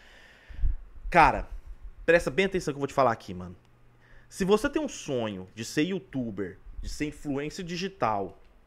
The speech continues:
agora que eu posso voltar. Se você tem um sonho de ser youtuber, ser influencer digital,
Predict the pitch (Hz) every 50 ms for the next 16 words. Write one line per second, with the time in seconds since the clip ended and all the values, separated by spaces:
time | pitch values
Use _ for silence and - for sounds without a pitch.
0 | _ - 101 92 95 104 104 104 - 107 - 120 - 131 139 143 - 104 95 -
1 | - - - - - _ _ - 143 139 - 233 294 294 - - 220 214 202 185
2 | 175 - 196 208 208 160 - - 147 135 131 120 95 104 95 90 92 - - -
3 | 160 151 151 - 165 143 143 175 185 - 202 170 170 165 175 - - - 117 113
4 | 120 120 113 98 90 85